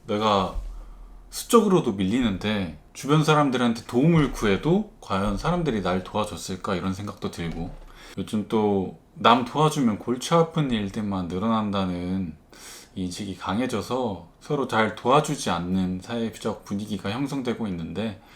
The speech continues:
또 물론 제가 그렇게 용기를 냈으면 또 한국인 특성상 또 뭉칠 땐 뭉치잖아요. 분명 도와주시는 분들이 있었을 거라 생각해요. 어쨌든 이런 생각을 하기 전에 난 방-, 당장 그 순간에 튀어나가서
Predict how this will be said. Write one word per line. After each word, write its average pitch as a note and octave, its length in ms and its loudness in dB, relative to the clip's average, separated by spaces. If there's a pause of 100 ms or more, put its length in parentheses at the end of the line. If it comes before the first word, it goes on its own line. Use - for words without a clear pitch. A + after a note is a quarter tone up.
또 D3 100 2
물론 D3 540 4 (380)
제가 B2 220 2
그렇게 - 240 -4
용기를 A#2+ 380 4
냈으면 B2 580 2 (200)
또 A2 100 -6
한국인 F#3 440 4
특성상 C#3+ 640 -2 (180)
또 B2 100 -4
뭉칠 B2 420 2
땐 D3+ 180 2
뭉치잖아요. G#2 840 -2 (180)
분명 B2+ 560 4 (440)
도와주시는 D3 840 2
분들이 G2+ 400 -2
있었을 A2 580 -6
거라 G2 220 -6
생각해요. F#2 600 -6 (340)
어쨌든 - 460 -6
이런 B3 200 4
생각을 F3+ 440 4
하기 E3+ 160 2
전에 G#2 420 -2 (720)
난 A#2 260 4
방-, - 240 -10
당장 B2 460 4
그 A#2+ 180 0
순간에 D#3 480 2
튀어나가서 G2+ 1040 4